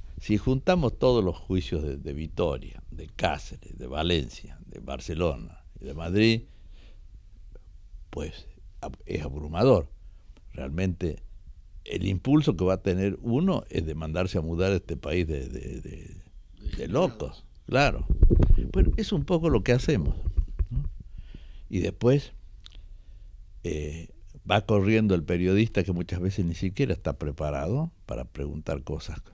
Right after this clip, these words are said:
cosas concretas, detrás de, de señores que salen a pedir justicia, y usted lo rasca un poco, la gente no pide justicia, la gente pide venganza,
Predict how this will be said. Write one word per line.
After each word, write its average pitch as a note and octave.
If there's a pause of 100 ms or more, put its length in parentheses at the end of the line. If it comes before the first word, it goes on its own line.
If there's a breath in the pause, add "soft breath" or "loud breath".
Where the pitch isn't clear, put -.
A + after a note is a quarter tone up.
(180)
cosas -
concretas, C#2+ (720 soft breath)
detrás C3+
de, E2 (540)
de F#2+
señores C3+
que G#2
salen A2
a D#2+
pedir F#2+
justicia, A2 (440 soft breath)
y A2
usted E3
lo F#2
rasca C3+
un F2
poco, F2+ (880)
la G2+
gente C3
no G#2+
pide C3
justicia, G2
la F2+
gente B2+ (1080 loud breath)
pide C3
venganza, F#2